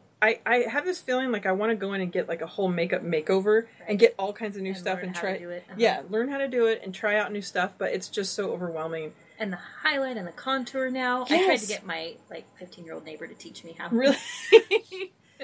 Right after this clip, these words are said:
Speaker 1: I used to watch, uh, I think we talked about it before, What Not to Wear, but they,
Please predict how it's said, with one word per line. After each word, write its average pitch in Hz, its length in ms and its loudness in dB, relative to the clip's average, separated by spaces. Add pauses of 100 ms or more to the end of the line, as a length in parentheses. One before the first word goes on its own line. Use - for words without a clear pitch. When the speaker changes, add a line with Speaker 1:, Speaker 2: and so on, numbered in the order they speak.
(260)
Speaker 1:
I 254 80 -8
used 330 240 -6
to 359 140 -8
watch, 277 520 -8
uh, 220 400 -2
I 233 60 -8
think 285 160 -12
we 269 80 -8
talked 208 200 -4
about 185 160 0
it 175 60 -6
before, 180 360 -4
What 180 180 -2
Not 180 220 -4
to 190 100 -4
Wear, 190 260 0
but - 220 -4
they, 190 320 2